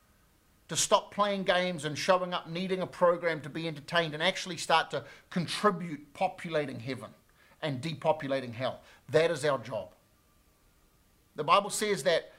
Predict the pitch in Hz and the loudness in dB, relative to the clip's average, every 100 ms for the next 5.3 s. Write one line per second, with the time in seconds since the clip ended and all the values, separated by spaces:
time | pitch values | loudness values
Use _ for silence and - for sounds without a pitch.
0 | _ - 156 156 - _ _ _ - - | _ -2 0 0 -2 _ _ _ -20 -14
1 | 156 156 143 165 220 220 214 233 160 131 | -4 -2 0 2 2 2 0 0 -4 -6
2 | - 180 233 - 196 151 208 190 - 170 | 2 4 4 0 -8 -2 0 -2 -2 -4
3 | 143 - 165 160 135 127 147 147 208 220 | -4 0 0 0 -10 -8 -6 0 0 0
4 | 202 165 185 196 226 196 165 190 240 202 | -4 -2 -2 0 0 0 -2 -2 -2 -2
5 | 156 135 | -4 -4